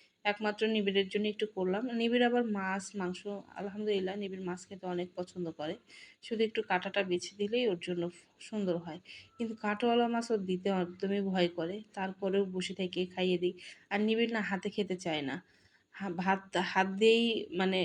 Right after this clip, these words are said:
আমার হাতে খেতে চায় না কেউ খাইয়ে দিলে। ও নিজ হাতে খেতে খুবই পছন্দ করে। ও যখনই বলে, "আমি একটু খাইয়ে দিব", "না আমি খা-, আমি খাবো, তোমাকে খাইয়ে দিতে হবে না।"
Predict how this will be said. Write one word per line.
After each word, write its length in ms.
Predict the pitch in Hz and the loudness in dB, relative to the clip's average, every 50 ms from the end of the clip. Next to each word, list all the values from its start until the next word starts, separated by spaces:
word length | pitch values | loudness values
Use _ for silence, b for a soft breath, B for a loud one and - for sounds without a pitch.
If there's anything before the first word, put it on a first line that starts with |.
| - | 0
আমার 320 | - - 190 202 208 220 226 | 0 2 2 2 2 2 2
হাতে 220 | 226 233 - 240 | 0 -2 -2 -2
খেতে 260 | 233 - 233 208 220 214 | 0 0 2 2 2 2
চায় 240 | 214 220 196 185 180 | 2 4 4 4 4
না 120 | 190 196 | 4 2
কেউ 180 | 190 - 208 196 | 0 -2 -2 -4
খাইয়ে 280 | - - 202 190 175 175 | -2 0 2 2 2 2
দিলে। 180 | 175 170 175 | 2 2 0
ও 60 | 185 | 2
নিজ 260 | 202 208 208 214 214 214 214 | 2 2 2 0 0 -2 -2
হাতে 220 | 208 208 214 214 214 | -2 0 0 0 -2
খেতে 240 | 214 214 196 - 190 | -2 -2 -4 -4 -4
খুবই 240 | - - 190 180 175 | -2 2 2 2 2
পছন্দ 380 | 170 170 175 - - 175 170 160 | 2 -2 -6 -6 -4 -4 -4 -4
করে। 260 | 160 - 151 143 151 151 - B B B B B B _ | -4 -4 -4 -6 -6 -6 -10 B B B B B B _
ও 60 | - 202 | -2 2
যখনই 420 | 196 208 196 190 196 - 226 220 220 | 4 4 4 4 4 2 0 2 4
বলে, 200 | 208 208 208 202 | 4 6 6 6
"আমি 140 | 196 196 202 | 4 2 0
একটু 160 | 196 - 220 208 | -2 -2 -4 -2
খাইয়ে 280 | - - 196 196 190 | 0 2 4 4 4
দিব", 140 | 185 185 185 185 | 4 4 4 4
"না 140 | 180 180 175 180 180 | 4 4 4 4 4
আমি 160 | 180 185 185 180 | 4 2 2 0
খা-, 160 | 185 180 - | -2 -4 -2
আমি 180 | 185 196 190 | -2 -2 -2
খাবো, 280 | 185 190 180 165 170 170 165 | -2 -2 -4 -4 -4 -6 -8
তোমাকে 360 | 170 - 190 175 175 175 - 180 | -6 -4 -4 -4 -4 -4 -6 -8
খাইয়ে 260 | - - 180 175 170 | -2 2 2 2 2
দিতে 240 | 160 165 156 - 170 | 2 -2 -4 -4 -4
হবে 240 | 180 180 170 170 170 | -4 -4 -4 -6 -6
না।" 120 | - 117 | -8 -10